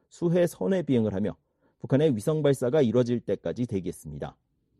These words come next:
전 세계의 세 대뿐인 코브라볼은 탄도미사일 감지와 추적에 특화된 미 공군 정찰기로 먼 거리에서도 탄도미사일 발사 징후를 포착하고 미사일 궤적을 추적할 수 있습니다.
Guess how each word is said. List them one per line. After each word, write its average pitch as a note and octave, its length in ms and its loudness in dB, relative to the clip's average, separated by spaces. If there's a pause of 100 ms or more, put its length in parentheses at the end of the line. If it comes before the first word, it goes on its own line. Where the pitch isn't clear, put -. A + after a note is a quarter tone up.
(260)
전 D3 180 4
세계의 F#3 460 2
세 F#3+ 160 0
대뿐인 F3+ 460 0
코브라볼은 C#3 600 0 (240)
탄도미사일 F3 640 0
감지와 G#2+ 520 0
추적에 D3 440 0
특화된 A#2 580 -2
미 A#2+ 220 0
공군 C#3 320 -2
정찰기로 G2 580 -2 (460)
먼 C#3 280 4
거리에서도 C3+ 640 2
탄도미사일 E3 680 0
발사 A#2+ 380 -2
징후를 B2+ 440 -2
포착하고 A2+ 760 -2
미사일 G2+ 440 -2
궤적을 F2 500 -4
추적할 C3+ 380 -4
수 - 120 -12
있습니다. - 460 -10